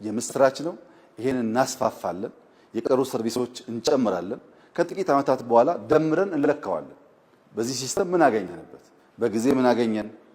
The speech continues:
ምን ያክል ኤፊሽንሲ ጨመረ? ምን ያክል ሌብነት ቀነሰ? ምን ያክል እርካታ ጨመረ? ኢትዮጵያ ውስጥ የቢዝነስ ክላይሜቱ፣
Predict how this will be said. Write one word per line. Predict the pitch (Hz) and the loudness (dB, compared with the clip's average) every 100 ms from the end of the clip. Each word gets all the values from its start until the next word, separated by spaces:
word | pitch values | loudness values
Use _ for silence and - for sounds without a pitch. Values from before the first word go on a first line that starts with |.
| _ _ _ _ _ _ | _ _ _ _ _ _
ምን | 120 | 2
ያክል | 139 156 143 | 2 4 4
ኤፊሽንሲ | 107 127 127 117 | 4 0 -2 -2
ጨመረ? | 120 107 98 95 - - _ _ - | -2 0 -2 -6 -14 -20 _ _ -4
ምን | 123 | 0
ያክል | 139 139 131 | 2 2 6
ሌብነት | 139 123 131 131 - | 6 6 2 0 -2
ቀነሰ? | 147 127 120 107 - 98 - _ _ _ | 0 2 2 0 -6 -14 -18 _ _ _
ምን | 123 143 | -2 0
ያክል | 139 - 151 | 0 0 2
እርካታ | 139 - 131 - 131 | 2 0 -6 -2 -4
ጨመረ? | - 147 143 127 104 101 | 0 2 2 0 -2 -4
ኢትዮጵያ | - 151 151 156 | 0 0 4 4
ውስጥ | 151 147 - | 4 0 -6
የቢዝነስ | 120 107 131 135 127 - - | -4 -2 0 0 -2 -6 -2
ክላይሜቱ፣ | 131 123 117 110 | 2 2 2 -4